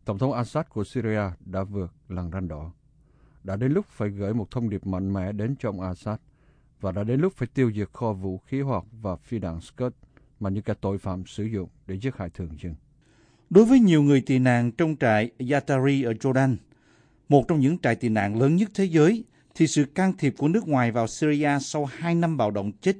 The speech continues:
Speaker 2: chóc và tàn phá trên đất nước của họ là, là hơi muộn. Ông Ibrahim Suleiman,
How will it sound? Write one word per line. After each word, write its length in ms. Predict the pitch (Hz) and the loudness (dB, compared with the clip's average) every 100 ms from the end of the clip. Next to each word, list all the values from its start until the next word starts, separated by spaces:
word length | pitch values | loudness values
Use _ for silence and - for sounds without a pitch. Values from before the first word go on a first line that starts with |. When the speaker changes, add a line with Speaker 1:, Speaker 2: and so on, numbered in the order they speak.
| - | -2
Speaker 2:
chóc 160 | 220 220 | -4 -4
và 140 | 113 | -8
tàn 280 | 104 104 101 | -4 -4 -4
phá 240 | - 131 180 | -4 -4 -4
trên 180 | 143 | -4
đất 140 | 127 147 | -4 -2
nước 200 | 180 196 | -2 -2
của 140 | 143 | -4
họ 300 | 131 98 95 - _ _ - | -2 -2 -4 -10 _ _ -4
là, 260 | 120 110 | 0 0
là 280 | 147 123 92 | 2 0 0
hơi 160 | 95 127 | -2 -2
muộn. 280 | 107 95 98 _ _ _ _ _ _ _ _ - | 0 -2 -6 _ _ _ _ _ _ _ _ 0
Ông 180 | 131 143 | 2 2
Ibrahim 580 | 135 143 127 139 135 110 | 0 0 0 0 0 -2
Suleiman, 580 | - 151 139 131 135 | -4 0 2 4 2